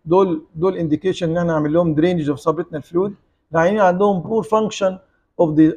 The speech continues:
ار بي اي زي الناس الهاي مايوب. الحاجه الثانيه لو انا عايز احقن له اير. الحاجه الثالثه لو انا بشتغل على عيان كان لسه عامل سيرجري كاتراكت او عامل جلوكوما، واتس بيتر ان انا ما ارفعش الانتراوكلر بريشر، اتس بيتر ان انا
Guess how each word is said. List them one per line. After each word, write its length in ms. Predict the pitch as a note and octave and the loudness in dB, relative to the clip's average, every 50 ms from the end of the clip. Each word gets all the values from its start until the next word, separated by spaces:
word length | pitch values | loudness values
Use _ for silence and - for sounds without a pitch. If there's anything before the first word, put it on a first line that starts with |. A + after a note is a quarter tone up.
| - | 6
ار 140 | F#3 G3 F#3+ | 8 8 8
بي 200 | E3+ D3+ D#3 F3 | 8 4 2 2
اي 60 | G3 | 2
زي 140 | F3 D#3 E3+ | 4 6 6
الناس 260 | D#3 D#3+ F3+ F#3 F3 | 6 6 4 0 0
الهاي 240 | F3 D3 D3+ F3 F3 | 0 2 4 4 4
مايوب. 380 | E3+ D3+ D3+ E3+ G3+ A3+ A3 - _ _ _ _ _ _ _ _ _ _ _ _ _ _ _ - | 4 4 4 4 4 4 2 -2 _ _ _ _ _ _ _ _ _ _ _ _ _ _ _ 0
الحاجه 300 | E3 E3 - F#3+ G3+ G#3 | 0 2 4 4 6 6
الثانيه 500 | G3 - - G3 G3+ G3+ G3+ G3+ G3 F#3+ | 6 6 6 4 4 6 6 6 8 8
لو 140 | F3 F3 F#3 | 10 8 8
انا 100 | G3 F#3 | 8 8
عايز 260 | F3+ F#3+ F#3+ E3 F3 | 6 6 6 4 2
احقن 340 | D3 - - - G3 G3 F3+ | 0 0 -2 -4 -2 0 0
له 120 | F3 - | 0 0
اير. 320 | E3+ F#3 G#3 A3 A3 - _ _ _ _ _ _ - - | 2 2 2 0 -2 -6 _ _ _ _ _ _ -12 -6
الحاجه 240 | D#3+ C#3+ G3 G3+ | 0 2 4 4
الثالثه 300 | G3 G3 F#3+ F#3+ F#3 F#3 | 6 6 6 6 6 6
لو 140 | F3 E3+ E3+ | 6 8 8
انا 80 | F3 F3+ | 6 6
بشتغل 420 | F3 F#3 F3+ - - G#3 G#3 G3 | 6 4 4 2 0 2 4 6
على 180 | F#3 E3+ E3 D#3+ | 6 6 6 4
عيان 340 | D#3 D#3 E3 F3 F#3+ G3 F3 | 2 0 0 0 0 -2 -2
كان 140 | - E3 | -4 -6
لسه 220 | E3+ F#3+ E3 - E3 | -6 -6 -4 -2 0
عامل 200 | E3+ F3 E3 D#3 | 0 0 -2 -6
سيرجري 540 | - - F#3+ G3+ F#3 F#3 F#3+ G#3 G3+ G#3+ - _ _ _ - | -6 -4 -6 -6 -6 -8 -14 -14 -14 -16 -18 _ _ _ 0
كاتراكت 380 | F3 E3+ E3 F3 E3 D#3 - - | 2 2 4 2 0 0 0 -4
او 260 | - D#3+ D#3+ D#3 D3+ | -4 -2 0 0 2
عامل 440 | D3+ E3+ E3+ E3 D#3 D3 C#3+ - - - _ _ - | 2 2 2 4 2 2 0 -2 -8 -18 _ _ -12
جلوكوما، 480 | C3 - - G3 G3+ G#3+ G#3 G3+ G3+ G3+ - _ _ _ _ _ | -10 -6 -2 0 2 2 2 2 0 -2 -8 _ _ _ _ _
واتس 240 | - C#3 D3 C#3+ B2 | -8 -8 -8 -8 -6
بيتر 280 | C#3 F3 F#3 - F3+ E3+ | -6 -4 0 2 2 4
ان 100 | E3 E3+ | 4 2
انا 140 | F3 F3+ E3+ | 2 2 4
ما 60 | D#3+ | 2
ارفعش 380 | D#3 C#3+ - F3+ F#3 F3+ - D#3+ | 2 4 4 6 6 4 4 0
الانتراوكلر 520 | E3 F#3 F3 - D#3+ E3 F3 E3+ E3 D#3 | -4 -4 0 2 4 4 4 4 4 2
بريشر، 320 | C#3+ D3+ F#3 F3+ F#3 F3 E3 | 2 2 -2 -2 -2 -4 -4
اتس 160 | D3 D#3 C#3 | -6 -10 -8
بيتر 300 | C#3+ E3 E3+ E3+ D#3 D3+ | -6 -2 0 2 2 0
ان 80 | D3+ | 0
انا 300 | D3+ D#3 D#3+ E3 F#3+ F#3+ | -2 -2 -2 -2 -4 -6